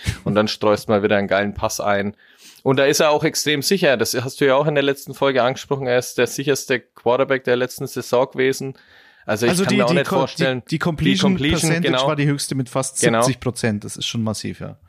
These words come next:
Speaker 1: Und da kann ich auch mir nicht vorstellen, dass das auf einmal runtersackt und dann auf einmal ex-, in extrem vielen Turnover mündet.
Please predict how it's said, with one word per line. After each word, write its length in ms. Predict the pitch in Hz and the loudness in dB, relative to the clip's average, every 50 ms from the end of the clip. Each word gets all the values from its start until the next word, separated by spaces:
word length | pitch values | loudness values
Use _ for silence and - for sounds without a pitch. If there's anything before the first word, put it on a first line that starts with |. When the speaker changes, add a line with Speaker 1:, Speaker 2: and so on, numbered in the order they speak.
| _ _ - | _ _ -2
Speaker 1:
Und 160 | - 120 107 | 0 0 2
da 80 | 120 120 | 2 0
kann 240 | - - - 120 127 | 0 -2 -2 0 0
ich 200 | 123 - - - | 0 0 -2 -2
auch 180 | 104 123 120 | -2 0 0
mir 140 | 135 147 139 | 2 2 4
nicht 160 | 127 123 117 | 4 2 2
vorstellen, 420 | - - 117 117 - - 120 117 113 | 2 0 0 0 2 2 2 2 2
dass 160 | 113 110 - | 2 0 0
das 160 | - 113 117 | -4 -2 -2
auf 160 | 113 104 - | -4 -4 -2
einmal 360 | 90 107 113 113 110 113 110 | -2 0 2 2 4 2 2
runtersackt 760 | 107 110 113 123 123 127 120 - - - 127 120 - - - - | 2 0 0 2 2 0 0 0 -2 -2 -2 -4 -4 -8 -8 -6
und 140 | 120 120 | -4 0
dann 160 | 107 110 110 113 | 2 2 2 2
auf 120 | - - | 0 -2
einmal 300 | 110 110 110 110 110 104 | -4 -2 0 0 0 0
ex-, 300 | - 113 - - - - | 0 -4 -4 -6 -10 -8
in 180 | - 107 107 101 | -4 -2 -2 -2
extrem 500 | 95 104 - - - - 104 110 110 110 | -2 -4 -6 -8 -4 -2 0 0 0 0
vielen 280 | - 123 113 104 101 | 2 2 2 2 2
Turnover 520 | - - 107 117 131 - - 101 95 101 95 | 2 2 2 2 4 2 0 2 2 2 2
mündet. 480 | 95 92 98 98 95 107 110 107 - | 2 0 -2 0 2 2 2 2 -2